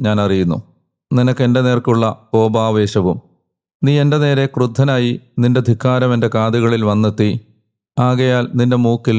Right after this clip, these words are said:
കൊളുത്തും, നിന്റെ അധരങ്ങളിൽ എൻ്റെ കടിഞ്ഞാണുമിട്ട്, വന്ന വഴിയെ തന്നെ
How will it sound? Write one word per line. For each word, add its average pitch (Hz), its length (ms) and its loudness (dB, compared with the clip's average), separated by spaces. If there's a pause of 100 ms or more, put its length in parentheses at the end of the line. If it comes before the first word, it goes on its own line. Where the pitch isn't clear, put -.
(120)
കൊളുത്തും, 110 460 0 (580)
നിന്റെ 131 260 2
അധരങ്ങളിൽ 131 600 0
എൻ്റെ 120 180 0
കടിഞ്ഞാണുമിട്ട്, 117 800 0 (560)
വന്ന 117 340 2
വഴിയെ 120 380 0
തന്നെ 110 260 0